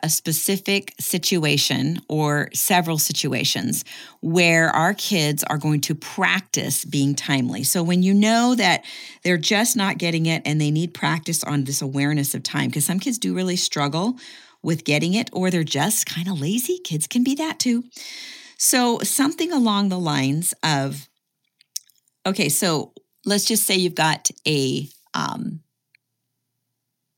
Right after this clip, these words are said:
a, an elementary school age kid, right?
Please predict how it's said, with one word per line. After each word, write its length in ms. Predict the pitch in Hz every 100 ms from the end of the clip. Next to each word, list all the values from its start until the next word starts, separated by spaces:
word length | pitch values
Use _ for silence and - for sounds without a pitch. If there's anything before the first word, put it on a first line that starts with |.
| _ - -
a, 220 | - -
an 80 | 156
elementary 540 | - 160 151 147 151
school 340 | 135 - 127 131
age 260 | 123 123 -
kid, 300 | - - -
right? 320 | - 139 -